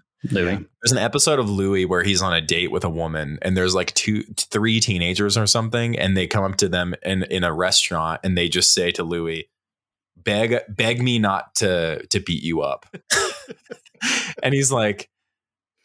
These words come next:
Speaker 3: "Do I a-, fight these teenagers, or do I literally just do what he says so they just go away?"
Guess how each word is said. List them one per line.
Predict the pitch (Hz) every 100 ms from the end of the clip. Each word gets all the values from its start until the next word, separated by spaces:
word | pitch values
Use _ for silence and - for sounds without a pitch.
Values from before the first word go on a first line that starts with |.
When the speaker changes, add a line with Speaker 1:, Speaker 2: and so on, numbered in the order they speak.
| _
Speaker 3:
"Do | 120
I | 110
a-, | 107 113 - _ -
fight | - 113 107 135 -
these | 120 -
teenagers, | - 104 110 131 139 156 160 160
or | - 120 113
do | 107 113
I | 101 104 98 92 107 _ -
literally | 117 113 113 110
just | 104
do | 98 113
what | 101
he | 95
says | - 110 95
so | -
they | 92 87
just | 87
go | 87 95
away?" | 85 87 95 76 78 82